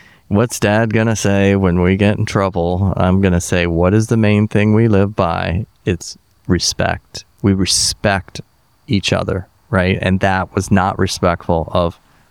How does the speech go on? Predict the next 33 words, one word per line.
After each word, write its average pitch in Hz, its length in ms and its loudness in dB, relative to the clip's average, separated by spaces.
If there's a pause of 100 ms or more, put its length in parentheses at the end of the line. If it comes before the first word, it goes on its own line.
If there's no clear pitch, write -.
(120)
mom, 90 540 0 (480)
of 90 200 -2
your 90 100 0
sibling. 95 720 -4 (480)
And 98 180 0
that 104 200 0
is 92 160 -2
a - 60 -6 (120)
principle - 960 0 (720)
that 110 200 -4
drives 95 880 0 (500)
how 107 220 -4
we 98 200 2
do 104 380 2
things, - 640 -10 (140)
that 98 140 -2
how 101 160 0
we 92 120 2
look 95 460 2
through 98 440 -2 (240)
the 98 100 0
lens 95 360 0
of 90 140 -4
life, 85 460 -4
right? 95 200 -2 (440)
Well, 123 120 2
we 127 140 2
learn 143 340 0
these 120 240 0 (120)
principles 104 960 -2 (920)
that 110 160 2
affect 117 480 -4
our 98 200 -2